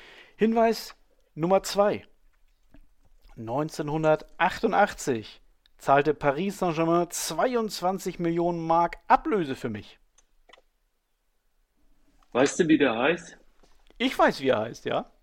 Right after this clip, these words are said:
Speaker 2: Ich auch.
Speaker 1: <laughs> Das gibt's doch nicht. Also, Frankie, das ist, das, äh, ja, was soll ich sagen, ne? Also,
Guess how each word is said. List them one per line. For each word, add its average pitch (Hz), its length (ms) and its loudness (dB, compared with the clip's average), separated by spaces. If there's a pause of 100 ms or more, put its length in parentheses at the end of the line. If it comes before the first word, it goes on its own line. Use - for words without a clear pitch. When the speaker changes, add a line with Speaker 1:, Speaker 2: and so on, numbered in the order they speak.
(360)
Speaker 2:
Ich 127 240 0
auch. - 380 2 (180)
Speaker 1:
<laughs> 269 120 8 (1300)
Das - 220 0
gibt's 247 240 -2
doch 170 180 10
nicht. 151 320 2
Also, 143 300 6
Frankie, 170 340 0
das 156 180 -2
ist, 156 280 -8
das, - 260 -8
äh, 147 260 6 (440)
ja, 220 180 12
was 160 180 10
soll 165 120 10
ich 160 80 4
sagen, 247 240 10
ne? 196 160 8
Also, 175 200 8